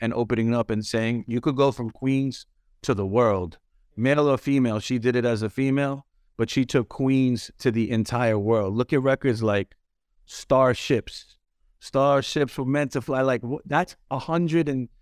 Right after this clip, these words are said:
twenty-eight beats per minute. That's a pop record. That's a top forty record. To this day, on Hot ninety-seven's recurring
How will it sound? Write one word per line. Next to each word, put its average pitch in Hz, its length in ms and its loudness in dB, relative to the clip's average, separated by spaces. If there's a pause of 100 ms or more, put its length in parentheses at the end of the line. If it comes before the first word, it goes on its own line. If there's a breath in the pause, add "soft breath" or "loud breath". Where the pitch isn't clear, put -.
(180)
twenty-eight 160 600 0
beats 156 220 -2
per - 160 -4
minute. 143 260 0
That's 127 180 -2
a 147 100 0
pop - 420 0
record. 113 260 -2
That's 139 220 0
a 143 40 0
top 135 300 -2
forty 147 380 0
record. 117 360 -2 (520)
To - 160 -4
this 202 300 -2
day, 180 440 2
on 147 160 0
Hot 160 220 -2
ninety-seven's 156 1000 2
recurring 143 600 0